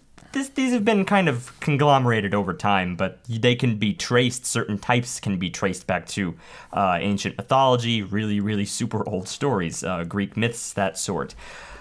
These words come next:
Let's just list them off first, and let's see if in future episodes we can actually go through these one by one and relate them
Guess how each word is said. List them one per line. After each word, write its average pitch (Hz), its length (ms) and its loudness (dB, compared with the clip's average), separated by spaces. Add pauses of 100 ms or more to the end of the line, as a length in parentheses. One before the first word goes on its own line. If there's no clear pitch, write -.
(160)
Let's 240 180 2
just 196 140 4
list 135 220 2
them 104 160 0
off 92 300 0
first, - 500 -2 (100)
and 113 360 2
let's 120 200 -6
see 190 400 0 (280)
if 143 400 0
in 151 180 2
future 185 380 0
episodes 87 640 -2
we 123 100 -2
can 139 140 -2
actually 127 260 -2
go 123 220 2
through 101 220 -4
these 87 200 -2
one 104 160 0
by 98 140 4
one 104 420 0
and 113 180 -2
relate 113 380 0
them 95 300 -2